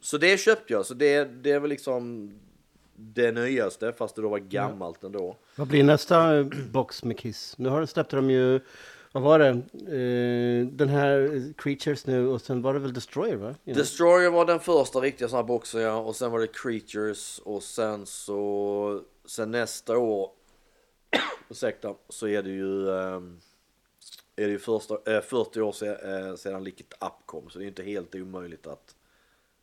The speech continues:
Speaker 1: Lick It Up kommer i någon box då, så att säga.
Speaker 2: Det blir första utan smink som de gör någonting större med.
Speaker 1: Ja, det skulle det vara i, i så fall. Och sen, sen vet man ju inte vad tanken är, om de nu har tänkt sig att de ska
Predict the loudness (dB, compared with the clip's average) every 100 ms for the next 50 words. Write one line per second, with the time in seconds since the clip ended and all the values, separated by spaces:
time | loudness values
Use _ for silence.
0 | _ -14 -12 -10 -8 -8 _ -10 -10 -10
1 | -16 -18 -20 -20 _ _ -20 -14 -14 -14
2 | -14 -14 -14 -18 -18 -18 -18 -20 _ _
3 | -6 -4 -2 -2 -2 -2 0 0 -2 -6
4 | 0 0 0 -2 -2 0 -2 -4 -6 -10
5 | -10 -8 -8 -4 2 2 2 0 2 4
6 | 2 2 2 4 2 0 -4 -6 -2 -2
7 | 0 -2 -2 -4 -4 -6 -2 0 2 0
8 | -2 -2 -2 0 -2 -2 -6 -4 -4 -4
9 | -4 -4 -4 -4 -4 -6 -6 -8 -12 -12
10 | -16 -8 -6 -4 -6